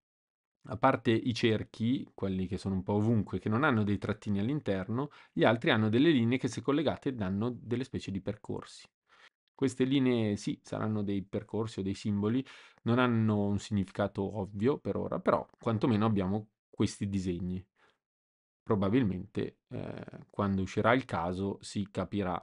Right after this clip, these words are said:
dove metterli. Quindi questa è, diciamo, soluzione a metà per questo motivo, perché è stato trovato il disegno ma non si capisce a cosa serve. Artbox. Anche qui, eh, come per il precedente, direi soluzione a metà, perché,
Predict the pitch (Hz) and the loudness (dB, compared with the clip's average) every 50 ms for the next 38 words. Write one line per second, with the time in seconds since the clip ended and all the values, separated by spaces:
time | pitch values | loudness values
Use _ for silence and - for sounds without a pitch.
0 | - _ _ 101 95 101 95 95 95 90 87 82 82 - _ - 95 101 92 90 | -10 _ _ -8 -6 -4 -2 -2 -2 -4 -4 -8 -10 -14 _ -12 -12 -10 -10 -10
1 | 87 - _ _ _ _ _ _ _ _ _ _ _ _ _ _ _ _ - 92 | -12 -12 _ _ _ _ _ _ _ _ _ _ _ _ _ _ _ _ -10 -10
2 | 92 - 104 101 - - 113 104 98 90 - - 92 92 95 - 117 110 107 110 | -4 -4 -4 -4 -2 -2 -4 -2 -2 -4 -6 -4 -6 -6 -2 -2 0 0 0 -2
3 | - 107 101 98 92 113 123 - 87 82 - - _ _ - 110 92 - - 101 | -2 -2 -2 0 0 0 0 0 -2 -4 -6 -10 _ _ -4 -2 -2 -2 -4 -6
4 | - - 98 95 92 - - 90 87 - 95 90 90 90 - - 98 - - - | -4 -4 -4 -4 -4 -4 -6 -8 -8 -8 -8 -8 -8 -8 -6 -6 -6 -6 -2 -2
5 | 113 107 95 87 - - 95 92 104 143 131 104 98 92 92 98 101 101 95 95 | 0 0 0 0 -2 -4 -4 -2 0 0 0 2 0 0 0 0 0 0 -2 -2
6 | 92 - - 104 - - 85 - - 98 95 - _ _ _ - - - - 90 | -4 -4 -8 -8 -8 -8 -12 -8 -8 -8 -10 -10 _ _ _ -16 -14 -10 -10 -10
7 | 87 87 87 95 92 92 - - - - - 110 - - - _ _ _ _ _ | -10 -10 -10 -12 -14 -14 -14 -16 -16 -16 -14 -16 -18 -20 -20 _ _ _ _ _
8 | _ _ _ _ _ _ _ _ _ _ _ _ _ _ _ _ _ _ _ _ | _ _ _ _ _ _ _ _ _ _ _ _ _ _ _ _ _ _ _ _
9 | _ _ - 147 120 120 117 131 120 120 120 113 - - - - 131 123 - _ | _ _ 6 6 6 6 2 0 2 2 2 2 -2 -10 -4 -2 -2 -2 -2 _
10 | _ _ _ _ _ _ _ _ _ _ _ _ _ _ _ _ - _ - - | _ _ _ _ _ _ _ _ _ _ _ _ _ _ _ _ -20 _ -20 -2
11 | _ 160 143 117 107 - 170 170 - - 117 117 120 135 143 - - - 113 107 | _ 4 4 4 4 4 2 2 4 4 6 6 6 4 4 2 -4 -2 0 2
12 | 107 104 104 101 - 170 143 117 101 92 - 123 123 - 196 214 - - 208 127 | 2 2 0 2 2 4 4 4 4 2 2 -2 0 0 -2 -2 0 0 0 2
13 | 104 98 104 98 - - 110 104 104 104 101 101 95 - - 135 131 110 98 - | 2 0 -2 -4 -2 -4 -2 0 0 0 2 0 -2 0 0 2 2 2 0 0
14 | - 127 120 104 98 90 101 117 113 - 98 90 117 180 180 - _ - 107 104 | 0 0 0 0 0 -2 -2 -2 -2 -2 -4 -4 -4 -4 -6 -6 _ -4 -4 -4
15 | 104 - - - 113 110 110 110 - | -6 -8 -4 -2 0 0 0 -2 -4